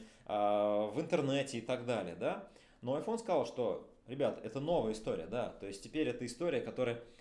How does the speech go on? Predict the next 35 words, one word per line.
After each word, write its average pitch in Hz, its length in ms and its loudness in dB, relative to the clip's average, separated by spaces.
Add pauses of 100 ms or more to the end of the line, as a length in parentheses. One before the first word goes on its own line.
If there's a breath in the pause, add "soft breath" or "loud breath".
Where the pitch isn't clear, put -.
(180 loud breath)
позволяет 131 480 4
вам 143 340 2 (800)
по-новому, 135 520 4
да, 120 240 2
с - 120 -10
новым 123 340 0
опытом 147 500 0 (240 loud breath)
использовать 113 580 -2
и 117 60 -4
решать 131 300 0
те 117 80 -6
задачи, 123 300 0
которые, 117 560 0 (240 loud breath)
а, 95 440 -2
вы 120 120 -4
привыкли 123 360 -2
решать. - 400 -6 (240 soft breath)
Теперь 156 220 4
вы 147 60 10
это 147 100 4
делаете 143 320 4
просто 160 280 0
пальцем, 156 440 4
их - 80 -10
просто, - 280 -4
простой 143 360 0
тезис, 165 320 2 (420 loud breath)
это - 180 0
делается 165 400 6
пальцем, 139 500 4
да, 175 380 -2
вот, 120 420 0
и 127 80 0
это 139 500 2
простая 135 640 4